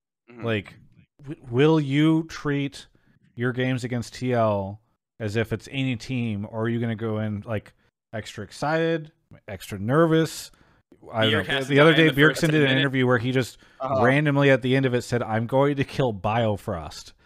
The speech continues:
Speaker 1: Yeah.
Speaker 2: Um, so, like, I, I, <laughs> clearly he had his, his
Speaker 1: Mm.
Speaker 2: something on his mind when he was facing
Speaker 1: Yeah.
Speaker 2: Dignitas, his old teammate. So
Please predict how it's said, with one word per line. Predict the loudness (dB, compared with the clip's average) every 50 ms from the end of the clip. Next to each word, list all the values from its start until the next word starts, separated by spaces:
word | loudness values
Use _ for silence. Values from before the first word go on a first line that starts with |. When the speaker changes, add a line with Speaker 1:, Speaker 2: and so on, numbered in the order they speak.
| _ _ _ _ _ _ -2
Speaker 1:
Yeah. | 2 4 6 6 8 6 4
Speaker 2:
Um, | 2 0
so, | -4 -2 0 2
like, | 2 2 2 2
I, | 2 0 0 0 -2 -12 -20 -16 -12
I, | -6 -2 -2 -2 -2 -4 -6 -8
<laughs> | -10 -10 -10 _ -20 -20 -20 -20 _ _
clearly | 0 4 6 8 8 8 6 2
he | 2 2 2 2
had | 2 2 2 2 0
his, | 0 -2 -4 -6 -10 -14 -10
his | -6 -4 -2 -2 -4 -6 -10
Speaker 1:
Mm. | -12 -14 -16 -16 -12
Speaker 2:
something | -8 -6 -6 -4 -2 -2
on | -2 -2
his | -2 -2 -4
mind | -2 -2 -2 0 -2
when | -2 -2
he | -4 -4
was | -6 -6
facing | -6 -6 -6 -6 -6 -8 -8
Speaker 1:
Yeah. | -8 -8
Speaker 2:
Dignitas, | -6 -6 -6 -6 -6 -6 -8 -8 -10
his | -12 -12
old | -12 -12 -14 -14
teammate. | -14 -14 -12 -12 -12 -14 -14
So | -14 -14 -14 -14 -14 -16